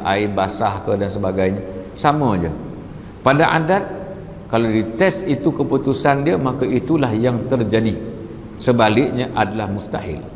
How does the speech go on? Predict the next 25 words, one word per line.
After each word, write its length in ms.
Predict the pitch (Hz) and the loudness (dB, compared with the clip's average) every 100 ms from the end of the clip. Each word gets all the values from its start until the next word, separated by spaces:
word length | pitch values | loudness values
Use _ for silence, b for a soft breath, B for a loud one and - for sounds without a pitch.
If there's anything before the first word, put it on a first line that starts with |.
| B B B B - | B B B B 4
Tetapi 560 | 139 131 107 101 151 147 | 4 6 2 2 0 2
kalau 400 | 120 120 110 - | 2 2 0 0
pada 320 | 107 107 - | 0 0 -2
akal, 320 | 104 - 120 104 | -4 -4 -4 -2
belum 260 | 101 95 | -2 -2
tentu 320 | 90 92 107 | -2 -2 0
lagi 240 | 98 90 90 | 0 0 -2
mustahil. 560 | 87 - - - 78 69 - | -2 -4 -8 -8 -8 -10 -8
Kerana 400 | - 98 110 147 - B B - | 0 0 2 0 -4 B B 0
bergantung 640 | 107 104 98 92 90 123 | 2 4 2 2 2 2
kepada 480 | 101 104 104 95 117 - | 2 2 2 2 2 2
innallaha 800 | 101 101 92 90 110 120 101 98 | 0 0 0 2 2 2 2 0
ala 240 | 98 95 | 0 0
kulli 320 | 92 113 101 95 | 0 0 0 0
syai'in 460 | 107 127 110 104 | 0 0 0 -2
qadir. 320 | - 85 80 71 - - | -2 0 0 -2 -6 -4
Baik. 160 | 73 - - - - - - - - - - B B B B B B - | -4 -4 -12 -16 -16 -16 -16 -16 -14 -16 -14 B B B B B B 0
Dan 640 | 110 120 127 139 143 127 | 6 8 8 8 6 8
bicara 640 | 139 135 135 127 135 127 | 6 6 6 8 6 6
tafsil 580 | - 123 104 - 135 139 | 4 4 2 2 4 4
hukum 460 | 123 123 117 127 131 | 4 2 4 2 2
adat 480 | 127 127 120 127 135 | 0 2 2 0 0
itu, 480 | 120 - 98 135 - - - - - - - - - - - - | 0 0 -2 -2 -6 -10 -14 -14 -16 -16 -16 -16 -18 -18 -18 -4
tafsil 400 | - 123 - 165 | 0 0 2 2
apa 180 | 147 151 | 4 2